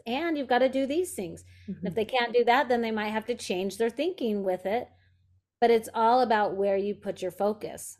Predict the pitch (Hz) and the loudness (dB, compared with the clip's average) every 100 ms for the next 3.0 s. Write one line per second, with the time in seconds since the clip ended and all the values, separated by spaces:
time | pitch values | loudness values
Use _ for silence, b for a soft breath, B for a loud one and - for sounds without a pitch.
0 | - 214 214 208 202 202 208 220 240 - | -10 -4 -2 -2 -2 0 0 0 -4 -6
1 | 220 208 208 190 202 190 190 285 339 214 | -6 -2 -2 0 0 -2 -4 -2 -2 -2
2 | - 180 185 185 185 202 285 - - | -6 -6 -4 -4 -2 -2 -2 -6 -14